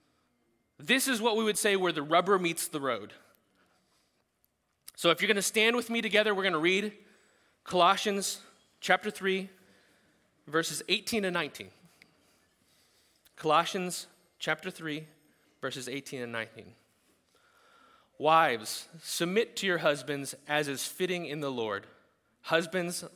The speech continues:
love your wives and do not be harsh with them. This is the word of the Lord to us." Let's pray. Father God, I thank you for your word, and I thank you that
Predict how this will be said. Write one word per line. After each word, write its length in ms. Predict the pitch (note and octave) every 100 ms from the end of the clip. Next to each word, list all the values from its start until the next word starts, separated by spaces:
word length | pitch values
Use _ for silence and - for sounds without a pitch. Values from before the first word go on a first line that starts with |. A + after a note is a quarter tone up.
| -
love 260 | C#3 E3
your 120 | F#3+
wives 500 | E3+ C3 A#2+ A#2 A#2 -
and 160 | B2 A#2
do 140 | C3+
not 240 | C#3 C#3 C3+
be 100 | A#2+
harsh 340 | - A2+ -
with 180 | G#2 -
them. 160 | G#2 G2 _ _ _ _ _ _
This 420 | B2 D3 E3 - -
is 180 | D3
the 100 | C3
word 180 | C3 C3
of 80 | A#2+
the 60 | A#2
Lord 280 | A2+ A2 -
to 140 | G#2+
us." 260 | G2 - - _ -
Let's 160 | A2
pray. 180 | - G2+ - _ _ _ _ _ _ _ _ _ _ _ _ _ _ _ _ _ _ - -
Father 240 | D3+ D#3
God, 380 | D3 C#3+ C#3 C#3+ - _ _ _ _ _ _ _ _ _
I 40 | -
thank 300 | - D3+ D3
you 80 |
for 140 | C#3 C3
your 160 | A#2+
word, 320 | A#2 A#2+ A#2+ A#2
and 80 |
I 80 | A2
thank 300 | A2 C3 B2+
you 80 | B2
that 360 | A2+ G#2+ -